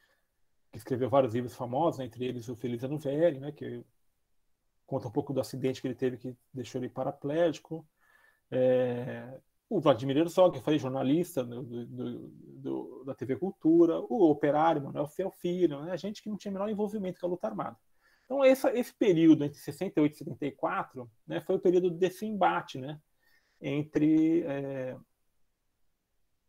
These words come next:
a, o aparelho repressivo das Forças Armadas e das polícias e esses gru-, grupos de, de esquerda,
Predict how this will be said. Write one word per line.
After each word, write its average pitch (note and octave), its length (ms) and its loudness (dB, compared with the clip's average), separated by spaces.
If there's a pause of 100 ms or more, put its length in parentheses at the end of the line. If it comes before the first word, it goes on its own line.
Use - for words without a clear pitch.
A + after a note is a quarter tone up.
(240)
a, D#3+ 200 -6
o G3 140 2
aparelho C#3+ 360 6
repressivo D#3 720 2
das D#3 140 0
Forças C3 300 -6
Armadas C3+ 540 0
e C3 60 -2
das C3 180 -2
polícias E3 800 0
e G#3 300 -2
esses G#3+ 340 -4
gru-, G#3 240 -6 (160)
grupos F3 460 0
de, F#3 360 -4
de F3 120 -4
esquerda, F#3 640 4